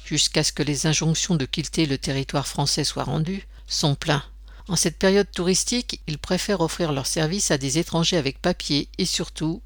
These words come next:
pouvant payer tout de suite. Les autres hôtels ne sont pas tous remplis, mais ne souhaitent pas loger ce genre de clientèle. Il resterait bien sûr les casernes désaffectées, comme la caserne Mélinette près de la gare,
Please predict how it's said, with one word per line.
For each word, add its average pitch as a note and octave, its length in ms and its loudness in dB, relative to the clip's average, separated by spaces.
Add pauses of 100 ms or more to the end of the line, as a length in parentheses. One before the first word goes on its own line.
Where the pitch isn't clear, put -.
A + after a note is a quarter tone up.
pouvant D3 280 -2
payer C3+ 280 0
tout - 120 -6
de - 80 -4
suite. - 380 -4 (360)
Les C#3+ 160 0
autres E3 340 2
hôtels G3+ 300 2
ne F3 100 8
sont - 180 -2
pas D#3 160 0
tous - 220 -2
remplis, F#3+ 540 0 (180)
mais E3 100 2
ne F3+ 100 6
souhaitent G3 380 4
pas G3+ 140 6
loger F3+ 320 6
ce - 160 2
genre D#3+ 220 2
de D3+ 80 0
clientèle. C#3 720 0 (480)
Il D#3+ 100 2
resterait E3 480 2
bien D#3 180 4
sûr G#3+ 440 2
les E3 160 0
casernes D#3 380 2
désaffectées, D#3 680 0
comme D3+ 220 0
la C#3 100 0
caserne C#3+ 440 0
Mélinette D#3+ 600 2
près D3+ 160 0
de C#3+ 100 0
la D3 140 2
gare, E3+ 380 0